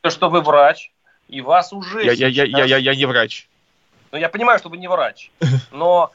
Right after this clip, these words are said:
Speaker 1: если вы хотите подождать и принять безопасную, уже обследованную, обследованный препарат, то другие
Speaker 2: А, ну,
Speaker 1: сейчас.
Speaker 2: я не
Speaker 1: Да,
Speaker 2: хочу попасть в группу
Speaker 1: предлагают это
Speaker 2: плацебо.
Speaker 1: сделать раньше.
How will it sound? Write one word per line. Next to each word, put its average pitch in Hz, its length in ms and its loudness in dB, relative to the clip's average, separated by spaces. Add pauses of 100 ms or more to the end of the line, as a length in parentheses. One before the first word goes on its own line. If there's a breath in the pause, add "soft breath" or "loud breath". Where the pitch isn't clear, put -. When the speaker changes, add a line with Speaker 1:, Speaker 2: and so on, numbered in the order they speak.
(200 soft breath)
Speaker 1:
если 202 420 -8
вы 220 320 -2
хотите 190 460 -4
подождать 170 960 0
и 160 380 -6
принять 185 440 0
безопасную, 147 760 -2
уже 135 220 -10
обследованную, 131 800 -6 (180 loud breath)
обследованный 131 720 -4
препарат, 160 580 2 (640)
то 170 220 0
другие 175 300 -4
Speaker 2:
А, 131 80 2
ну, 120 60 0
Speaker 1:
сейчас. 131 400 -6 (680)
Speaker 2:
я 143 60 -4
не 147 60 -2
Speaker 1:
Да, 175 160 4
Speaker 2:
хочу 139 160 -2
попасть 156 120 -6
в - 40 -4
группу 196 140 2
Speaker 1:
предлагают 226 320 -2
это 220 140 -2
Speaker 2:
плацебо. 220 160 -6
Speaker 1:
сделать 233 260 -8
раньше. 233 480 -6